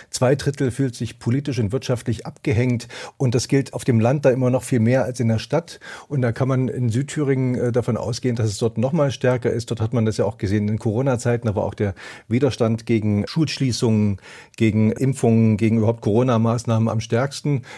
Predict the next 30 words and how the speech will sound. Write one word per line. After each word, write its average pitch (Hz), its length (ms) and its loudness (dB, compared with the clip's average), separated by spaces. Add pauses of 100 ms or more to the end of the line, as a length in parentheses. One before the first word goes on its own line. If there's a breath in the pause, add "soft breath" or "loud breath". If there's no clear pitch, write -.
(140)
Es 113 140 -4
gab 104 160 0
dann 110 100 2
dort, 104 220 0
soweit 98 440 -4
ich 107 140 -4
weiß, 95 220 -2
auch, - 180 -6
äh, 110 200 -6
die 101 100 -2
meisten 104 320 -2
Corona-Toten. 120 880 -2 (380 loud breath)
Aber 120 200 2
das 120 160 -2
hat, 143 200 0
äh, 120 180 2
niemanden 127 400 2
abgeschreckt. - 580 -2
Und 120 80 0
dazu 127 280 -2
kommt 143 200 -2
auch 110 140 -2
noch, 131 260 0
äh, 120 180 0
die 117 160 0
anderen 143 260 0
Parteien 131 400 0
hatten 120 200 -2
keine 120 240 -2
starken 123 500 -2